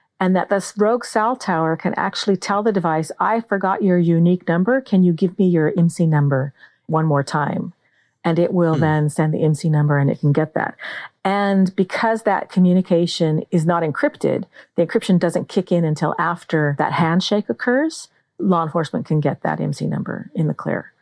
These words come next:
Speaker 1: So five G
Speaker 2: Hmm.
Speaker 1: is supposed to do sort of the same thing, but again, it has the same loophole. So I, I don't wanna,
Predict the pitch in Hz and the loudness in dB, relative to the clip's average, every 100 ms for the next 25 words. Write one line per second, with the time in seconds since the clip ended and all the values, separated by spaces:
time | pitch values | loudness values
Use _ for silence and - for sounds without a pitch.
0 | _ _ _ - 226 208 - 254 311 240 | _ _ _ -2 0 0 0 0 0 -2
1 | 214 196 185 160 180 - 190 180 - - | 2 4 4 2 -2 -2 0 0 -2 -8
2 | - 170 165 160 160 - 185 170 175 160 | 0 2 4 2 0 0 0 0 -2 -2
3 | 156 165 170 185 254 277 233 180 170 151 | -4 -2 0 0 2 2 2 0 0 0
4 | 151 139 151 147 - 139 151 151 147 - | 0 -2 -2 -4 -6 -4 -4 -4 -4 -6
5 | - 175 _ _ _ - 214 208 214 - | -8 -10 _ _ _ -4 0 2 0 -4
6 | - - 285 285 262 | -6 -2 0 2 0